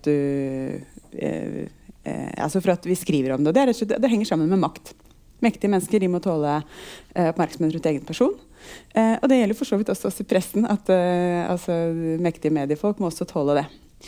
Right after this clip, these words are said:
Eh, så, men de aller, de som sitter, eh, og bestemmer aller mest i dette landet, det er jo, det er rett og slett personer som, eh, Erna Solberg og Jonas Gahr Støre og, og så videre. Så det å ettergå,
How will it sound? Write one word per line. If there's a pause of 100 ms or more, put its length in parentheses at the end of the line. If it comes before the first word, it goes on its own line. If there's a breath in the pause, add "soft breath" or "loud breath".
(400 loud breath)
Eh,
så,
men
de
aller,
de
som
sitter,
eh,
og
bestemmer
aller
mest
i
dette
landet,
det
er
jo, (200)
det
er
rett
og
slett
personer
som,
eh,
Erna
Solberg
og
Jonas
Gahr
Støre
og, (400 loud breath)
og
så
videre. (880 loud breath)
Så
det (100)
å (960 loud breath)
ettergå,